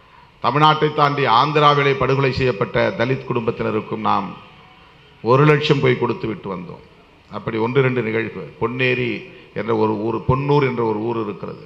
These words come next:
அங்கேயும் ஒரு தலித் இளைஞர் படுகொலை செய்யப்பட்டார். அங்கே உள்ள சிறுத்தைகளிடம் உடனே திரட்டி நிதியை அந்த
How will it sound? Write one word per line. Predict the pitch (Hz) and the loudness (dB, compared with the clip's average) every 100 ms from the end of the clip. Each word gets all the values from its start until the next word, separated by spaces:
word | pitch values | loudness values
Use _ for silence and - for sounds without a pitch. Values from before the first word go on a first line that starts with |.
| 95 | -12
அங்கேயும் | 107 127 127 120 87 - - - - - _ | -2 0 0 -2 -8 -16 -20 -20 -20 -20 _
ஒரு | 110 101 | -4 0
தலித் | 110 127 - 113 | -2 -2 -4 -4
இளைஞர் | 120 113 104 | -2 -2 -6
படுகொலை | 107 120 120 110 | -4 -4 -4 -4
செய்யப்பட்டார். | 117 98 107 90 101 85 - - _ _ _ _ _ _ _ _ _ - | -6 -6 -6 -6 -8 -10 -18 -20 _ _ _ _ _ _ _ _ _ -2
அங்கே | 135 147 170 170 | 2 4 6 6
உள்ள | 156 156 | 6 2
சிறுத்தைகளிடம் | 156 151 151 143 135 135 120 | 2 -4 0 0 2 -2 0
உடனே | 131 139 135 135 | 0 0 -2 -2
திரட்டி | 123 123 123 117 90 | -2 -2 -6 -8 -8
நிதியை | 107 120 120 113 104 | -10 -6 -4 -4 -6
அந்த | 107 | -8